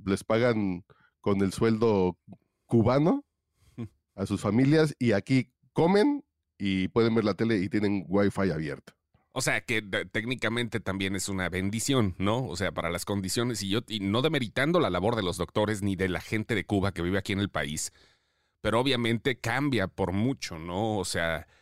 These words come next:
Speaker 2: el, el, a-, aunque estén en las zonas rurales y todo eso, bueno, pues cambia por mucho el estilo de vida que tienen y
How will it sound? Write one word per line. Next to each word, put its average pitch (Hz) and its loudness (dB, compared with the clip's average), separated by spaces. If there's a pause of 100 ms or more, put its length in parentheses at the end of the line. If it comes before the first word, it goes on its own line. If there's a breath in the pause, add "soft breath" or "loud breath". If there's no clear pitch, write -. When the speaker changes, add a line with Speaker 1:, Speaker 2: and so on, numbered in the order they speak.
(220 soft breath)
Speaker 2:
el, 104 -4
el, 98 -2
a-, 90 -4
aunque 101 -4
estén 139 -2
en 170 2
las 123 -2
zonas 147 2
rurales 117 -2
y 85 -8
todo 120 2
eso, 107 -2
bueno, 107 -2
pues - -10
cambia 127 -8
por 101 -6
mucho 107 -4
el 87 -4
estilo 90 -4
de 87 -2
vida 90 -2
que 87 -8
tienen 104 -2 (240)
y 107 -8